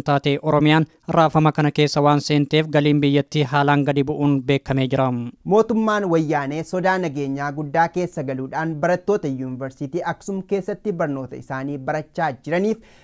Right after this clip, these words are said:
Speaker 2: beeksisa barattoota kanneen gara leenjii waraana biyyattiitti isaan hawwatu mooraa keessatti maxxansuun kufaatii sirnichaa agarsiisa jechuun barataan dubbisne O M N itti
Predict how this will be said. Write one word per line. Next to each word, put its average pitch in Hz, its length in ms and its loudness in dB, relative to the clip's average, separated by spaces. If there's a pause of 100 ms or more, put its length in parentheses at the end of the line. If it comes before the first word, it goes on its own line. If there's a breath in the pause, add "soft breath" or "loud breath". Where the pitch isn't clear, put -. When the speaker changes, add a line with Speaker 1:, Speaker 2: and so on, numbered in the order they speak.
Speaker 2:
beeksisa 214 600 2
barattoota 143 540 -6
kanneen 196 460 -4
gara 208 220 2
leenjii 131 380 -6
waraana 156 400 -2
biyyattiitti 180 680 -6
isaan 196 280 -2
hawwatu 196 440 -4
mooraa 185 320 2
keessatti 123 480 -14
maxxansuun 180 600 -4 (260 loud breath)
kufaatii 226 460 0
sirnichaa 147 600 -6
agarsiisa 175 500 -4
jechuun 131 420 -10 (100)
barataan 185 420 -2
dubbisne 139 500 -8 (160)
O 190 80 0
M 127 220 -2
N 123 100 -10
itti 143 300 -14